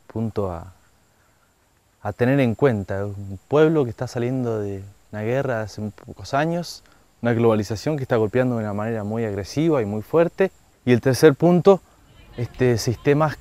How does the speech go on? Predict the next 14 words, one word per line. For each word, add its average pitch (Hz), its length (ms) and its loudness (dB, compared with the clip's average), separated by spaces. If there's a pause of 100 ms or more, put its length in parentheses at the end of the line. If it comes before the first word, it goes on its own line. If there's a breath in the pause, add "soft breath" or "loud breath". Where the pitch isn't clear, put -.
que 110 180 -2
recién 123 400 -2
están 123 320 -4
tratando 110 420 -4
de 98 40 0
armar. 113 320 -2 (480)
Este, - 160 -16
si - 180 -16
viéramos 104 400 -4
el 92 80 -12
sistema 104 480 -6
de 95 60 -6
salud, 113 420 -2 (720)
este, 92 500 -10